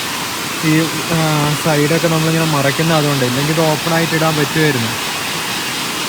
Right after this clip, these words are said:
അപ്പൊ അങ്ങനെ ഒരു വിഷയമുണ്ട്. പിന്നെ അത് മൊത്തം ഒന്ന് ലെവലാക്കണം. ഇതിപ്പോ മൊത്തം ദ്രവിച്ച് നമ്മൾ ആ മീനെ പിടിക്കാൻ പറ്റുമോ നോക്കുന്നതാണ്. ഇപ്പൊ ഇനി വെള്ളവും കാര്യങ്ങളൊക്കെ വറ്റിക്കാൻ നിന്നാൽ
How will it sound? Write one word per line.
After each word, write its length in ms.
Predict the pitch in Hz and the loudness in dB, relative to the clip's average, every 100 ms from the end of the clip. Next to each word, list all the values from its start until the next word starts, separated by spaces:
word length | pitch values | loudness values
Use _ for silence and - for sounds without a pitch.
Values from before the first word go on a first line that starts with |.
| - - - | -6 -6 -6
അപ്പൊ 100 | - 131 | -4 -2
അങ്ങനെ 200 | 143 156 165 | 0 2 2
ഒരു 80 | 156 | 2
വിഷയമുണ്ട്. 440 | 131 139 120 101 92 - - - - - - - - - | 2 0 0 -2 -4 -6 -6 -6 -6 -6 -6 -6 -6 -4
പിന്നെ 160 | 139 143 135 | -2 0 0
അത് 80 | 147 | 0
മൊത്തം 220 | 151 135 151 | -2 -2 -2
ഒന്ന് 160 | 156 151 131 | -2 -2 -2
ലെവലാക്കണം. 460 | 143 131 139 135 127 123 | 0 0 0 0 0 -2
ഇതിപ്പോ 240 | 143 160 156 | -2 0 -2
മൊത്തം 240 | 139 156 143 | -2 -2 0
ദ്രവിച്ച് 380 | 139 131 131 151 143 | 0 2 0 0 0
നമ്മൾ 180 | 139 151 | 0 0
ആ 20 | 156 | 0
മീനെ 280 | 143 151 170 170 | 0 0 0 0
പിടിക്കാൻ 300 | 156 156 170 | 0 2 2
പറ്റുമോ 260 | 170 156 175 160 | 2 2 2 2
നോക്കുന്നതാണ്. 520 | 147 147 170 156 139 156 - - - - - - - 156 | 2 0 0 0 0 -2 -4 -6 -8 -10 -14 -14 -8 -8
ഇപ്പൊ 180 | - 208 | 2 4
ഇനി 120 | 196 202 180 - 160 | 6 4 2 -4 0
വെള്ളവും 300 | 156 151 170 170 | 4 4 4 6
കാര്യങ്ങളൊക്കെ 400 | 156 156 156 160 | 6 4 4 4
വറ്റിക്കാൻ 300 | 143 139 151 151 | 2 2 2 2
നിന്നാൽ 220 | 143 | 0